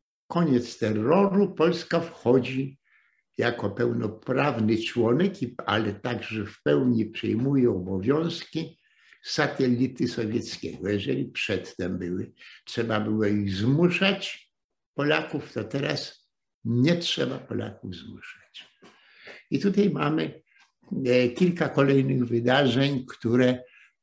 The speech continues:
e, pokazują, jak się, e, ten proces odbywa. E, pierwszy taki bardzo, bardzo radosny, że tak powiem,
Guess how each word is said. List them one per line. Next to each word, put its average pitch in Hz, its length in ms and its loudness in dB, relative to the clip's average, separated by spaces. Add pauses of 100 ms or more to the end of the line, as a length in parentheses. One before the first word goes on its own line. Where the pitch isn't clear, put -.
e, 123 380 -2
pokazują, 135 840 0
jak 123 260 0
się, - 420 -4 (280)
e, 104 320 0
ten 110 320 -2
proces 95 460 -8
odbywa. 87 500 -10 (1400)
E, 95 180 -6 (800)
pierwszy 156 480 2
taki 123 320 -2
bardzo, 117 540 -2
bardzo 107 500 -4
radosny, 107 680 -2
że 104 180 -8
tak 95 260 -10
powiem, 107 500 -2